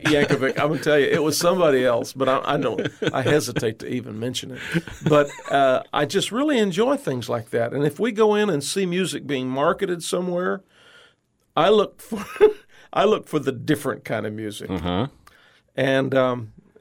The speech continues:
Speaker 1: if it was Willie, I'd have bought that, I guess. But
Speaker 2: Right.
Speaker 1: whatever.
Speaker 2: Well, uh, well, Seth says that was the first time he'd heard basically secular music that he could <laughs> remember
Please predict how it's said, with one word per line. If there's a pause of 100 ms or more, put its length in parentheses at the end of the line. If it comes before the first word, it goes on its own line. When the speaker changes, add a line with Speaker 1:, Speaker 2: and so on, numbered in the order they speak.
(200)
Speaker 1:
if
it
was
Willie,
I'd
have
bought
that,
I
guess.
But
Speaker 2:
Right. (600)
Speaker 1:
whatever. (240)
Speaker 2:
Well,
uh,
well,
Seth
says
that
was
the
first
time
he'd
heard
basically
secular
music (100)
that
he
could
<laughs>
remember